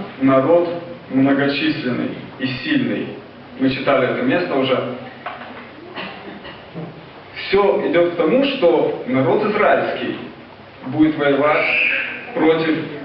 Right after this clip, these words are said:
какого-то многочисленного народа, который называется Гог.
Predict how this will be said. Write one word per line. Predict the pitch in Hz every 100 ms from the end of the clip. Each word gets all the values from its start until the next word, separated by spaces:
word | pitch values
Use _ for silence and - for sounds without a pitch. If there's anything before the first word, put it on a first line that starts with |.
| -
какого-то | 139 156 180 175 170
многочисленного | 156 143 151 151 185 160 151 143
народа, | 143 135 120 - - - - - - - -
который | - 185 196
называется | 185 - 160 160 156 151 151 143 - - - - -
Гог. | 131 147 -